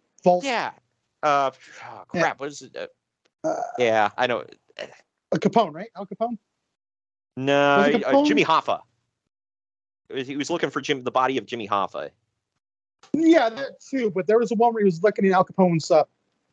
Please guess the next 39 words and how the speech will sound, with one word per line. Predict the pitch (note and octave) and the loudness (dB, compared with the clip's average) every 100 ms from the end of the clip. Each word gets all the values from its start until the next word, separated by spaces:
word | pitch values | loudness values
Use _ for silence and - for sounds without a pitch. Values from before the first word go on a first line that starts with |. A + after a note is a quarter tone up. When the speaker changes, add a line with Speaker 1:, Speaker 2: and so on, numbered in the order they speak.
| _ F3+ | _ 4
Speaker 1:
uh, | E3 D#3 _ _ _ _ _ _ | 4 2 _ _ _ _ _ _
thing | G#3 F#3+ E3 D3 D3 | 2 4 2 -2 -2
for, | E3 | 0
like, | D#3 D#3 C#3+ | 2 0 2
money | D#3+ F#3 | 4 4
or | C#3+ | 2
something. | - D3 C3 A2+ _ _ _ - | 0 -4 -4 -10 _ _ _ 0
Speaker 2:
Oh, | D3 D3+ C3+ | 4 4 4
Speaker 1:
Like, | D#3+ | 4
they | |
Speaker 2:
okay. | D#3+ | 4
Speaker 1:
found | E3+ E3 | 4 4
his, | E3 D3 - | 4 0 -8
it's, | - - _ _ _ | -12 -12 _ _ _
and | A3 | 4
it | G#3+ | 4
turned | G3 A#3+ | 4 4
out | |
to | G#3+ | 6
be | G3+ | 4
a | |
big | F3 G3 - _ | 2 0 -4 _
nothing. | F3+ F#3+ F#3 C#3 | 0 2 0 -8
They | D3+ | -2
opened | F3+ G3 F#3 | -2 0 2
it | F#3+ | 2
and | F3+ | 0
nothing | E3+ E3+ F3+ | -2 0 0
was | D3 | 0
inside. | D#3 E3 D#3 - _ _ _ _ _ _ _ _ | 0 2 2 0 _ _ _ _ _ _ _ _
Like, | - - | -10 0
Speaker 2:
Why | E4 | 2
Speaker 1:
good. | A#3 | 2
Speaker 2:
does | - | 0
that | - | -4
always | C4+ D4+ C#4+ | 0 0 0
happen | A3+ F#3+ A#3+ | 0 0 0
to | G3+ | 0
Geraldo? | G#3 G#3+ A#3 | 2 2 0